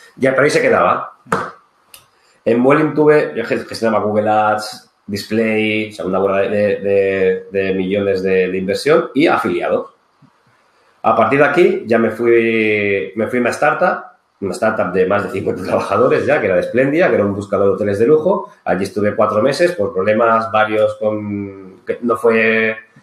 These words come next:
ni lo que yo esperaba ni lo que ellos esperaban de mí, y entonces decidimos rescindir la relación y Monté mi propia agencia, entonces estuve durante ocho an-, cinco o seis años como agencia de marketing online especializada solamente en Google Ads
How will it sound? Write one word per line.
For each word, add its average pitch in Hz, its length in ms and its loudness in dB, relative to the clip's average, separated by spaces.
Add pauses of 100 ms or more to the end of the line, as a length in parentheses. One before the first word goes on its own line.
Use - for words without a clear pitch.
(220)
ni 110 120 2
lo 107 80 0
que 107 80 0
yo 113 60 2
esperaba 117 320 2
ni 101 80 -2
lo 92 80 0
que 101 60 -2
ellos 101 100 -2
esperaban 107 280 2
de 117 80 4
mí, 165 220 2
y - 40 0
entonces 101 360 -4
decidimos 95 400 -4
rescindir 95 420 -8
la 95 120 -2
relación 104 500 0 (540)
y 98 440 0 (340)
Monté 87 220 -6
mi 95 120 0
propia 101 220 -2
agencia, 143 460 0
entonces 90 380 -2
estuve 95 220 -2
durante 95 280 -2
ocho 98 300 0
an-, 104 220 0
cinco 127 400 2
o 107 80 0
seis - 240 -6
años 107 160 -2
como 101 180 -2
agencia 101 300 -2
de 101 40 0
marketing 101 240 -2
online 104 200 0
especializada 95 580 -6
solamente 120 580 0
en 95 100 0
Google 127 280 2
Ads 170 300 -2